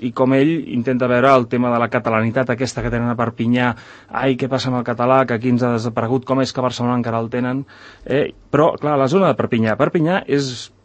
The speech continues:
estrany de dir-ho, eh, durant molts segles va ser la segona ciutat més important de Catalunya. Eh,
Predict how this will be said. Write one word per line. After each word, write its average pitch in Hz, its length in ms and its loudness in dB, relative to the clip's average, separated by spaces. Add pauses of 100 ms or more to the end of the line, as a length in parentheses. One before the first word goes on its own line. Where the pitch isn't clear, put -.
estrany 196 340 0
de 135 140 2
dir-ho, 123 220 0 (320)
eh, 123 280 -2
durant 123 280 2
molts 160 220 0
segles 165 200 -2
va 135 60 -4
ser 170 180 -2
la 147 140 -2
segona 143 420 -2
ciutat 156 320 -4
més 143 160 0
important 127 380 -2
de 151 80 -8
Catalunya. 107 480 -4 (600)
Eh, - 200 -14